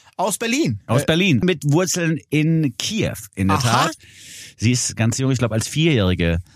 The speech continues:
Speaker 2: von Kiew neunzehnhundertneunundneunzig, wenn ich das richtig im Hinterkopf habe, nach Deutschland ausgereist. Äh, sie ist eine außergewöhnlich starke und talentierte Künstlerin und schafft es vielleicht auch,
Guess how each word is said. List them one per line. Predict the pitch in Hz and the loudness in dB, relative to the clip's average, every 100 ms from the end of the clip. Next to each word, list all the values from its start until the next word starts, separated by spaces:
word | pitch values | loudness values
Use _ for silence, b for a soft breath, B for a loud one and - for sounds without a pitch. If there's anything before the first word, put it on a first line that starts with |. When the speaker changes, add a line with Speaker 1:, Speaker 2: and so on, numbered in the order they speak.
| b b b b | b b b b
Speaker 2:
von | - 107 101 101 82 | -6 0 2 2 -2
Kiew | - 127 120 | -2 0 2
neunzehnhundertneunundneunzig, | 117 110 113 92 98 92 110 143 123 110 117 113 117 | 2 0 0 0 2 2 2 2 2 4 2 2 2
wenn | 101 | 2
ich | |
das | 95 92 | 0 -2
richtig | 95 - - | -4 -6 -6
im | 85 | 0
Hinterkopf | 90 90 85 - 78 - - | 0 2 -2 -2 -4 -8 -4
habe, | 90 80 78 80 80 B B B - | 0 2 2 0 -2 B B B -4
nach | 82 78 | -2 0
Deutschland | 87 95 - 113 104 98 - | 0 0 0 0 0 -2 -6
ausgereist. | 85 92 107 - 101 95 90 87 85 71 67 78 87 117 160 - - - _ | -2 0 0 -2 -2 0 2 2 0 -2 -4 -2 0 0 -2 -8 -16 -20 _
Äh, | - 139 | 0 2
sie | 123 175 | 2 2
ist | 156 - - b b b b _ | 0 -2 -8 b b b b _
eine | 120 131 - | 0 0 0
außergewöhnlich | 160 175 165 139 143 143 135 - | 0 0 0 2 2 2 0 -4
starke | 110 - 123 131 143 131 | -8 -2 0 0 0 0
und | 117 113 | 0 -2
talentierte | - 117 117 127 117 113 | -2 0 0 0 0 0
Künstlerin | 104 - 131 147 143 139 | 0 0 0 -2 0 0
und | 117 120 | 0 -2
schafft | 131 120 | -2 -4
es | - | -2
vielleicht | 123 113 117 | 0 0 0
auch, | 113 123 | 0 0